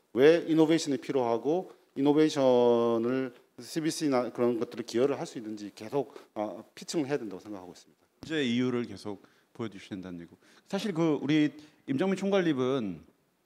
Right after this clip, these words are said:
Speaker 2: 씨브이씨 경력이 긴 건 아니시지만, 아이비, 독립적인 벤처 캐피탈에도 계셨었고, 또 창업자로도 활동하셨고, 다양한 퍼스펙티브에서 이제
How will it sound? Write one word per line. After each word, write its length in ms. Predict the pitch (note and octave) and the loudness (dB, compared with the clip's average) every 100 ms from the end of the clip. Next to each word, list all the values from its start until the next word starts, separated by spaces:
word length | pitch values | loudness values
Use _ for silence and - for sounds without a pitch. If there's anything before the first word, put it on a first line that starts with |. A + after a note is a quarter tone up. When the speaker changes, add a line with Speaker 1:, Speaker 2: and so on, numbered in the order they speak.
| _ _ _ - _ | _ _ _ -20 _
Speaker 2:
씨브이씨 480 | F#3 G#3+ B3+ - G#3+ | -4 0 0 0 2
경력이 340 | E3 D#3 D#3 | 4 4 2
긴 200 | - C3+ | 0 0
건 120 | D3 | 2
아니시지만, 720 | B2+ A2+ B2+ - C3 C#3+ D3+ D3 - _ - - - | 2 0 -2 -4 -4 -2 -2 -6 -12 _ -18 -16 -4
아이비, 340 | A#2 D#3 D3+ B2 | 4 6 6 4
독립적인 440 | C#3 F3 F3+ D#3+ | 2 2 2 2
벤처 180 | C#3+ A#2+ | 0 -2
캐피탈에도 400 | B2+ C3 C3+ A#2 | -6 -2 -2 -2
계셨었고, 840 | A2 A2+ A2 A2 - C#3+ D#3 F#3 - _ - | -4 -6 -6 -10 -6 -4 -4 -6 -14 _ -14
또 60 | |
창업자로도 680 | - - A#3+ C4 B3+ G3 D3 | -8 -2 2 2 2 -4 -2
활동하셨고, 500 | C3+ - A#2+ A2+ A#2 | -4 -2 -4 -4 -12
다양한 400 | - C#3+ F3+ G#3 | -6 2 4 2
퍼스펙티브에서 720 | G3+ F#3 F3+ - C#3 B2 A2+ | 0 -6 -8 -8 -4 -4 -4
이제 260 | A2 G2+ G2 | -8 -8 -10